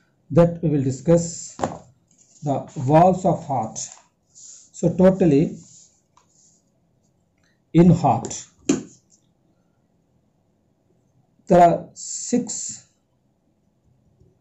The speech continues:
types of valves. Six type of valves. One,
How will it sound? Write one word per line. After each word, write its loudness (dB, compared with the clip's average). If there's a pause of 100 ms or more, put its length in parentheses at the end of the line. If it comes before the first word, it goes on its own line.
(960)
types 2
of 4 (1900)
valves. -6 (1500)
Six -6
type -2
of -6
valves. -16 (920)
One, 0